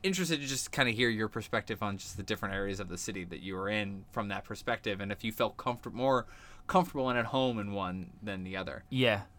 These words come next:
Speaker 2: Oh, yeah, I think, you know, from a living standpoint, I th-, you're, I think you're absolutely right that, you know, Brooklyn or something a little bit more s-, suburban would, would definitely be easier.
Speaker 1: Yeah.
Speaker 2: You know, being in Manhattan, um,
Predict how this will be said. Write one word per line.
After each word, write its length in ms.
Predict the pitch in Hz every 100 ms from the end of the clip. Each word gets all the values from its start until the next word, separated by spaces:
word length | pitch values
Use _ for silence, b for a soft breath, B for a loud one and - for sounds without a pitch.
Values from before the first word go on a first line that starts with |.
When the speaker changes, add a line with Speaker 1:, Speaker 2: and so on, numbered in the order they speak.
| B B -
Speaker 2:
Oh, 60 |
yeah, 180 | 170 165 156
I 60 |
think, 260 | - 208 -
you 40 |
know, 80 | 156
from 200 | 175 165
a 100 | 143
living 300 | 135 185 175
standpoint, 360 | - 131 120 123
I 20 |
th-, 180 | - -
you're, 180 | 135 135
I 100 | 131
think 200 | 151 131
you're 60 |
absolutely 260 | 123 - 113
right 120 | 107
that, 160 | 104 95 - b b b b
you 100 | 123
know, 60 | 101
Brooklyn 420 | 104 151 - 135
or 40 |
something 320 | 117 123 120 110
a 40 |
little 140 | 110
bit 120 | 104 107
more 280 | 117 107 98 - - - -
s-, 120 | - -
suburban 480 | 101 117 110 104 101
would, 180 | 101 98 -
would 280 | 107 98 98 - -
definitely 300 | 117 104 107
be 320 | 98 101 98 -
easier. 480 | 151 117 107 98 101 -
Speaker 1:
Yeah. 280 | 104 95 87 -
Speaker 2:
You 80 | 139
know, 160 | 131 120 -
being 220 | 190 220
in 180 | 156 131
Manhattan, 600 | 147 147 135 170 123 113 - - - -
um, 320 | 110 95 92